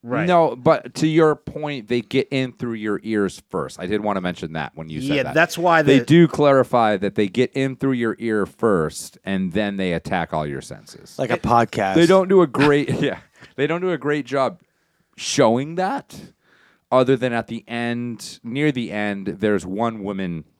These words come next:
Speaker 2: who they, they show her eyes went, but she can still hear.
Speaker 1: Right.
Speaker 2: And I was confused about, uh, really uneven.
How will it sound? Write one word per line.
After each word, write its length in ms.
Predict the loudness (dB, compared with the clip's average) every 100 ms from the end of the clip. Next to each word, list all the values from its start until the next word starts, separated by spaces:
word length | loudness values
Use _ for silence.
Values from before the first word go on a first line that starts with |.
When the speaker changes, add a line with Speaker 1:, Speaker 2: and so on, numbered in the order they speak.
| _ _ _ _ _ -18 -6
Speaker 2:
who 160 | -4
they, 180 | -2 -6 -8
they 120 | -8 -6
show 200 | -4 -4
her 160 | -6 -6
eyes 680 | -6 -4 -4 -8 -12 -20 -20 -12
went, 520 | -6 -6 -8 -20 -20 _ _ _ _ _
but 120 | -4
she 160 | -4 -8
can 100 | -8
still 200 | -2 -4
hear. 400 | -4 -8 -8 -10 _ _
Speaker 1:
Right. 280 | -8 -4 -2
Speaker 2:
And 120 | 0
I 60 | 0
was 180 | 0 -4
confused 720 | -6 -8 -8 -8 -2 -2 -2
about, 200 | -2 -2 _ _ _ -20
uh, 80 | -18 -20 -20 -20 -20
really 440 | -10 -4 -4 -4
uneven. 680 | -8 -10 -10 -12 -14 -16 -20